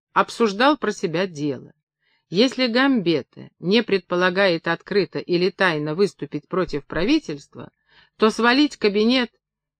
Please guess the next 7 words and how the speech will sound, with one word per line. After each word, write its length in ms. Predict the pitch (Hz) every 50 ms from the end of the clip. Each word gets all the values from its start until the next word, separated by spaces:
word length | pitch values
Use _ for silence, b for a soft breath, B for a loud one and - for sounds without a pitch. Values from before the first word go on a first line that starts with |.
| _ _ _
Фрейсины 960 | _ - 208 233 233 202 180 - - - 339 339 277 190 139 135 139 - _ _
будет 360 | 147 156 233 269 294 285 -
пока 360 | _ 185 185 - - 214 233
трудно. 540 | - - 175 160 143 127 - 135 123 - - _ _ _ _ _ _ _
Выдачу 520 | 139 160 247 302 294 247 254 226 - 226
же 220 | 196 190 185 175 151
Гартмана 720 | 156 175 262 311 320 - - 170 156 147 135 123 131 -